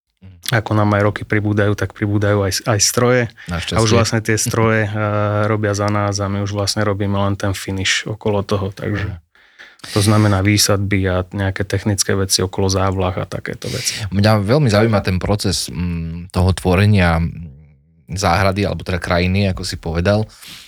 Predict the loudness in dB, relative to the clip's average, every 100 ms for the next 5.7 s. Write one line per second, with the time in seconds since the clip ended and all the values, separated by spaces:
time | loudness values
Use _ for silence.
0 | _ -20 _ -18 -16 -16 -6 -2 0 2
1 | 0 0 -6 0 0 2 0 2 2 2
2 | 2 0 2 2 2 0 0 0 -2 2
3 | 4 2 0 0 0 -2 -12 -14 -8 -6
4 | -2 -2 0 -2 -2 -2 -4 -12 _ _
5 | -20 _ 2 2 2 -4